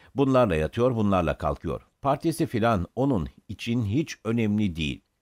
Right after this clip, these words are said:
Cumhurbaşkanlığına üçüncü kez nasıl aday olabilirim? Bu ortamda Kürtler bana oy vermez, onları nasıl kafa kola alırım? Çok büyük olasılıkla Devlet Bey ile Recep Bey belli konularda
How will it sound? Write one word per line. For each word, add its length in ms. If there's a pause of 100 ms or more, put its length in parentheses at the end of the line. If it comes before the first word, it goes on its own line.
(160)
Cumhurbaşkanlığına 1000
üçüncü 380
kez 220
nasıl 440
aday 240
olabilirim? 540 (380)
Bu 160
ortamda 420
Kürtler 500
bana 220
oy 220
vermez, 500
onları 520
nasıl 340
kafa 320
kola 280
alırım? 320 (680)
Çok 260
büyük 220
olasılıkla 680
Devlet 480
Bey 120
ile 200
Recep 400
Bey 220
belli 300
konularda 680